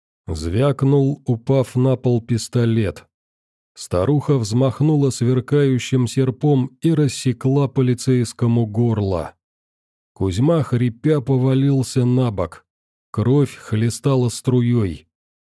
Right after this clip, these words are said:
Старуха припала к ране, втягивая в себя Кузьму вместе с формой, фуражкой и кобурой.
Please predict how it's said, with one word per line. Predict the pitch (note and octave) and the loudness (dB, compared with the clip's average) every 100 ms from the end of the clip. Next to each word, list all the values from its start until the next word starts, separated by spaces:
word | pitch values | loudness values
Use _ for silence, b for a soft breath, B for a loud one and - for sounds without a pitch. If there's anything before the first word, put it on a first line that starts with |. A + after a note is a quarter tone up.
| _ _ _ - | _ _ _ -20
Старуха | - F2 F2 C#3+ - C3+ | -6 -2 0 0 0 0
припала | C3+ C3 C#3 D3 C#3 B2+ | 0 0 0 2 2 0
к | B2+ | 0
ране, | C3+ C#3+ C3+ G2+ | 0 2 2 -2
втягивая | - - C#3 B2+ B2+ C3 B2 | -4 -2 0 2 2 2 0
в | - | -2
себя | B2 A#2+ C#3+ | -4 0 0
Кузьму | B2+ C3 B2 A2+ C3+ D3 | 0 -2 0 2 2 2
вместе | A2 A2 C#3 C#3 - C#3 | 2 0 2 0 0 -2
с | B2+ | -2
формой, | - C#3+ D3+ C3+ A#2 G2 | -4 0 2 2 0 -2
фуражкой | - B2+ C#3+ C#3+ - C3+ C3 | -2 0 2 0 -2 0 0
и | D3 C3+ | 0 -2
кобурой. | C#3 B2+ C3 C3+ C3 G2 D2 | 0 0 2 2 2 -2 -8